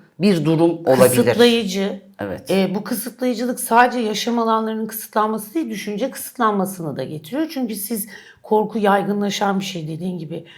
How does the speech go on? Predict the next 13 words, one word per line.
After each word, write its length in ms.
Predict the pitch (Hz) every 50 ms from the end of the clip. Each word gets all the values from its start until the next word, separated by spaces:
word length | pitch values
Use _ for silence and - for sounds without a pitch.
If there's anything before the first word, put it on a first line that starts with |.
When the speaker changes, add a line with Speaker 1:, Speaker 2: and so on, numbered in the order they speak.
| - _ _ _ _
Speaker 2:
sürekli 520 | - - 214 233 240 240 - 208 196 139
de 40 | 147
Speaker 1:
Bulaşıcıdır. 640 | 160 196 220 - - - 220 202 208 - - 113 -
Speaker 2:
bulaşıcı 720 | 208 233 247 269 233 - - 196 170 160 202 247 294 285
ve, 340 | 262 240 226 220 202 - - - - - - - - - _ -
e, 240 | 190 208 214 214
sonuç 380 | 196 202 240 247 269 269 - -
itibariyle 560 | 240 202 - 233 202 233 233 233 226 226 226
korkan 560 | - - 233 233 226 226 - 269 269 262 262
bir 220 | 247 233 214 190 175
bireyin 560 | 175 196 214 214 214 226 294 320 311 - - - - - _ _ _
yanındaki 640 | - 170 208 220 226 233 240 220 247 240 - 262 277
insanı 720 | 254 247 247 214 - - 240 233 233 233 226 220 214 226